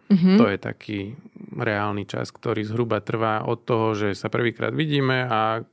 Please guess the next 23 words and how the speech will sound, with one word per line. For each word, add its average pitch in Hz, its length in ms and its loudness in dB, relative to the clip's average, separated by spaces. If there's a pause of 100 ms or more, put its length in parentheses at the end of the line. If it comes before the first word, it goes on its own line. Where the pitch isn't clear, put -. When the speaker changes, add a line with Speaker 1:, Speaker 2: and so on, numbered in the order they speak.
Speaker 2:
kým 117 220 -2
teda 113 320 0
ju 123 160 -6
zaradím 117 480 -2
do 113 80 0
mojej 113 320 0
čakačky 117 800 -4
a 107 80 -6 (400)
ozaj 117 340 0
sa - 160 -4
doj-, 117 320 0
dojde 120 400 0
na 110 160 0
rad, 120 240 -2
tak 107 240 -6
to - 80 -8
zhruba 110 320 -2
toľko 107 400 -6
trvá. 110 320 -6 (320)
Ale 120 240 2 (300)
sú 151 180 0
samozrejme 135 560 2
výnimky. 131 640 2